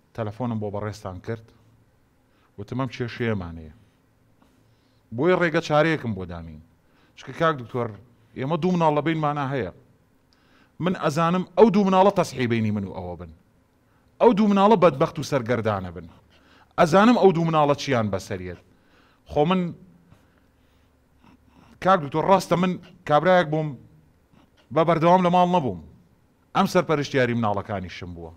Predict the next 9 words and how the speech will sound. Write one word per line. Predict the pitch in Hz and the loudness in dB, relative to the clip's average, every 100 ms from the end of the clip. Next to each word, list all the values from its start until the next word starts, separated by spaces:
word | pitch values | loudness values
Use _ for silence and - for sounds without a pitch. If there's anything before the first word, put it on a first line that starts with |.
| _ _ _ _ _ _ _ _ 113 | _ _ _ _ _ _ _ _ -4
بەڵام | 143 165 156 | 2 2 2
هیچ | 214 - | -2 0
کاتێک | 160 147 151 156 | -2 0 -2 2
نەمێشتووەم | 220 202 151 143 135 | 4 4 0 -4 -2
نەقسی | 127 - 123 | -2 -4 -6
بەسەرا | 104 - 95 92 | -6 -6 -10 -10
بێت. | 87 85 _ _ _ _ _ _ _ _ _ _ - | -12 -16 _ _ _ _ _ _ _ _ _ _ -6
سیارەی | - 160 180 208 | 2 4 6 4
ویستۆ | 180 - | 2 -2